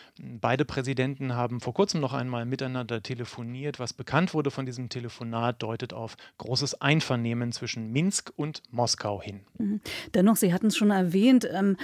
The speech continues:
Speaker 2: hat man die Opposition so deutlich wie nie wahrgenommen und sie wirkte auch sehr stark und kraftvoll. Und man fragt sich nun, selbst wenn sich Lukaschenka als Sieger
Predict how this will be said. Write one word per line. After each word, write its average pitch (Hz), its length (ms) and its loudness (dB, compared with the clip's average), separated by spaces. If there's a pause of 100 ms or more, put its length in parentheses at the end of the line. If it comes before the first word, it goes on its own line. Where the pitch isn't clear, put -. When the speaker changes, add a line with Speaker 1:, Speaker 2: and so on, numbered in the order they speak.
(160)
Speaker 2:
hat 180 160 2
man 208 200 8
die 208 120 4
Opposition 196 580 2
so 202 100 4
deutlich 190 460 2
wie 190 100 8
nie 220 440 10
wahrgenommen 185 720 4
und 185 140 4
sie 190 160 2
wirkte 220 380 2
auch 196 260 0 (280)
sehr 196 260 4
stark - 420 2
und 185 180 2
kraftvoll. - 680 2
Und 185 200 4 (340)
man 180 140 6
fragt 202 320 2
sich - 160 0
nun, 214 280 10
selbst 185 360 2
wenn 196 180 8
sich 240 200 2
Lukaschenka 202 560 4
als 165 200 2
Sieger 196 480 4